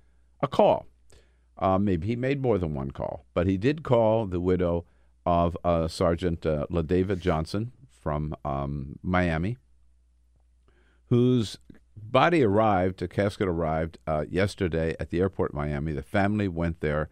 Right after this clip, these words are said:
and in the car with them, they get the call, f-, in the car, they get the call from Donald Trump, and in the car with them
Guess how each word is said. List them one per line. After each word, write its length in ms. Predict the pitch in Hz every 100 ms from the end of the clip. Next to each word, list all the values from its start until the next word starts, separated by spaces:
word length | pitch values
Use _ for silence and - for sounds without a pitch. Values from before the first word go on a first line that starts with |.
| _ _ _
and 160 | - 104 -
in 180 | 139
the 100 | 165
car 460 | 147 - 147 175 175
with 220 | 117 87
them, 400 | 76 65 65 98
they 140 | - 107
get 260 | 104 110
the 80 | -
call, 440 | 127 - 208 190 175
f-, 140 | - -
in 120 | 120
the 60 |
car, 340 | 151 113 92 85
they 120 | 87
get 220 | 87 87
the 60 | 90
call 540 | - 160 151 135 131 - _
from 160 | - 104
Donald 360 | 90 87 90
Trump, 340 | - 160 147 - _ _ _ _ _ _
and 500 | 123 135 143 151 143 131 _ _ -
in 240 | 185 175
the 80 | 180
car 480 | - - 233 226 139
with 200 | 98 85
them 340 | 87 82 92